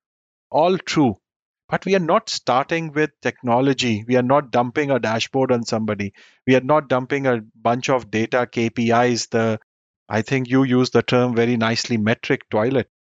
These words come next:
quite often. And we are trying to avoid that. So we did a nice research as well, looking at the best practices out there. Guess what? Uh, you do a simple Google search, you will see a lot of I T K P Is out there.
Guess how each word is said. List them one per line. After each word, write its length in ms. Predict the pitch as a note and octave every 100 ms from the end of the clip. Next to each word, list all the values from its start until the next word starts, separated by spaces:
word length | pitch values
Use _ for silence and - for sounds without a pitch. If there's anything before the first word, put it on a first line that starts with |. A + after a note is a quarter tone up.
| _ _ _ _
quite 260 | - B2 C#3
often. 380 | C3+ G3+ F3 B2+
And 180 | A#2+ A2 _ _ -
we 140 | A#3+
are 140 | E4+ -
trying 300 | - C#3 G#3
to 160 | G3+ D#3
avoid 320 | B2+ C#3 G3
that. 260 | B2+ G#2 - _ _ _
So 80 | G3+
we 120 | G3
did 160 | F#3+ C4+
a 80 | G#3+
nice 600 | A2+ A#2 C#3 F3+ - C#3
research 640 | B2+ C#3+ E3+ F3 E3 -
as 180 | D3+ B2
well, 240 | B2+ C3+
looking 400 | C3+ C#3 D3+ D#3+
at 240 | D3+ C#3+ - _ _ _
the 80 | B2+
best 300 | C3 C#3+ -
practices 480 | C#3 - C3 C#3+
out 260 | C3 B2 B2
there. 280 | A#2+ B2 B2+ _ -
Guess 280 | C3+ A3+ -
what? 340 | - A#2 - _ _ _ _
Uh, 60 | C#3+
you 180 | C#3+ D#3+
do 200 | G3 D#4+
a 40 |
simple 360 | - G#3 G#3 F#3+
Google 320 | C#3+ E3+ F#3
search, 340 | - E3 D#3
you 80 | E3
will 140 | D#3+ D#3+
see 180 | -
a 80 | F3
lot 280 | D3+ F#3 G#3
of 120 | G3
I 140 | F3 D#3+
T 160 | E3
K 200 | D#3 D3+
P 180 | C#3+ D3
Is 200 | C#3 C3
out 220 | B2+ A2
there. 240 | G#2 F#2